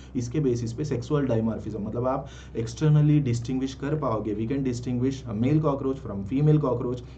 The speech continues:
presence of anal styles in male। So that is one ninety three option। वन नाइंटी फ़ोर की बात करते हैं, question is a coding strand sequence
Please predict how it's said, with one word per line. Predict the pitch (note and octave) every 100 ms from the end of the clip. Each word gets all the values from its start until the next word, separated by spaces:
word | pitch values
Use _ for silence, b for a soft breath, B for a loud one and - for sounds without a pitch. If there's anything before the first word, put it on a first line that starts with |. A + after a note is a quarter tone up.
| B
presence | B2+ C3+ D#3 D3+
of | D3+ - - A2+ G#2+
anal | A2+ -
styles | - F#2+ E2 - - - -
in | C3 D#3 G#2+
male। | F2+ D#2+ - B B
So | A2 A2
that | G#2
is | D#3+ - - F#2+
one | G#2+ C3
ninety | D3+ D3+
three | D#3+ D#3+ - - F#2
option। | - D3+ - B B B
वन | C#3 F#3
नाइंटी | A3 G3+ A3 A#3+
फ़ोर | A3 G3+
की | F#3+
बात | D#3 A#2
करते | - G2 G#2
हैं, | F#2
question | F3 E3+ A3+ F#3+
is | D#3
a | D3+ - - B B B - F3+
coding | F#3+ A3 A#3 A3+
strand | - F3 F3+ G3 - - - - - - - - - - - - -
sequence | D#3 D3+ F3 F3+